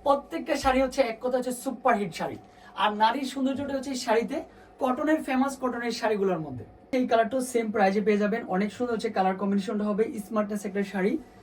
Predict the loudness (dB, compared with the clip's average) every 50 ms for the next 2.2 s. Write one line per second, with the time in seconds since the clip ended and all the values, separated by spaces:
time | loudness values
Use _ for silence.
0 | -20 -20 -20 -20 -20 -20 -20 -10 -2 2 2 2 2 2 0 -2 -2 -2 -6 -6
1 | -6 -4 -2 0 0 0 -2 -2 -2 -2 -2 -2 -2 0 0 0 0 -2 -2 -2
2 | -2 0 0 -2